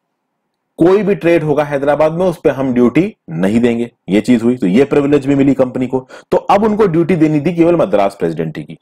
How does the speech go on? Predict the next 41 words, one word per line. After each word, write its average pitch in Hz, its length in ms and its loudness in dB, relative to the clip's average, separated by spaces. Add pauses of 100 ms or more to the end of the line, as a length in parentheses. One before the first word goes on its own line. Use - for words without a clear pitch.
(260)
जो 135 120 4
रेंट 156 260 2
देना 131 260 0
था, 147 80 -2
वो 175 80 2
केवल 160 180 2
मद्रास 98 440 0
प्रेसिडेंसी 90 400 -4
का 90 80 0
रेंट 87 200 -2
देना 87 200 -2
था। 90 140 -10 (1700)
फिर 202 320 0 (140)
सूरत 185 480 0
में, 196 220 -2
सूरत 139 320 0
एक 147 100 0
इंपॉर्टेंट 135 440 0
ट्रेड 151 180 0
सेंटर 143 300 -2
था 151 60 0
उस 147 100 -4
समय 143 200 -2
पे, 143 160 -6 (280)
सूरत 175 360 0
में 196 120 0
भी 185 80 0
क्या 170 180 2
किया 175 160 0
ईस्ट 170 160 0
इंडिया 170 180 2
कंपनी 165 260 0
ने, 180 100 2
बोला 123 260 2
कि 170 100 0
भाई, 185 140 0
दस 147 300 -2
हजार 147 260 0
रुपया 117 260 0
देंगे 90 380 -4 (720)
और 151 220 0